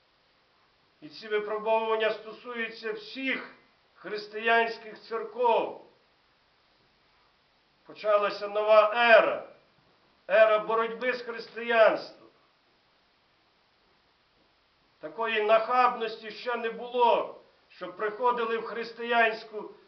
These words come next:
державу і пропагували те, що абсолютно не згідне із моральним вченням цього народу,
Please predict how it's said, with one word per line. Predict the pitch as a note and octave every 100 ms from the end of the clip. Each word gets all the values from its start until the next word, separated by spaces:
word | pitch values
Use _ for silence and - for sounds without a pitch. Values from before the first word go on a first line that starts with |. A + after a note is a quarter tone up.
| _
державу | D3 G#3+ A3 B3+ C4 A#3 - - - _ _ _ _ _ _ _ _ _ _ - _ _ _ _ _ _ - _ _ _ _ _ _ -
і | E3+
пропагували | G#3 G#3+ A#3+ A3+ A#3 B3 A#3+ A#3
те, | B3+ B3+ B3
що | B3 A#3+
абсолютно | A#3+ - B3 B3 C4+ - B3
не | A#3 A#3+
згідне | - B3+ B3+ A#3+ A#3 A#3+ - - _ _
із | G3 G#3+ - E3+
моральним | F3+ A#3+ B3+ B3+ B3 A#3+ A#3
вченням | A3+ B3 B3 A#3 A3+ A3
цього | - B3 A3+
народу, | A3+ B3 B3 A#3+ - - -